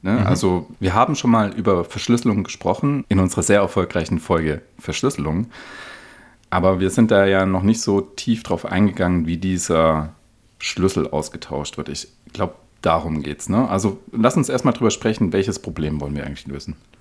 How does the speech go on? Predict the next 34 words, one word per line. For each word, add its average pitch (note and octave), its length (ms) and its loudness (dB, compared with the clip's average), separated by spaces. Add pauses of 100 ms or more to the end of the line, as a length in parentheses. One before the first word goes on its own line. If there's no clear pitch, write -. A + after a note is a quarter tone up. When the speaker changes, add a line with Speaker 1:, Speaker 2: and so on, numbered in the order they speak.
Speaker 2:
Also G#2+ 180 2
das G#2 160 0
grundlegende C3 600 0
Problem, F#2+ 500 0
das F2+ 160 -4
nennt F2 160 0
sich - 260 -6 (280)
Public - 360 -2
Key A#2+ 180 -2
Kryptographie A2 800 -4 (100)
oder F2+ 260 0
auch - 240 -6
asymmetrische A2 640 0
Kryptographie, G2+ 640 -4
das F#2+ 160 -4
sind D#2+ 220 -2
Synonyme. F2 600 -4
Und F#2+ 180 0
was - 400 0
das - 160 -4
bedeutet, F2+ 500 -2
ist, - 240 -4
dass F#2 220 -2
wir E2+ 320 0 (160)
verschlüsseln, D#3+ 760 -2 (320)
aber F2+ 300 0
auf F#2 160 -6
eine F2 120 -4
Art F2+ 220 0
und F2 140 -2
Weise, A2 540 0
wo F2+ 280 -2
es - 260 -6
immer C3+ 320 0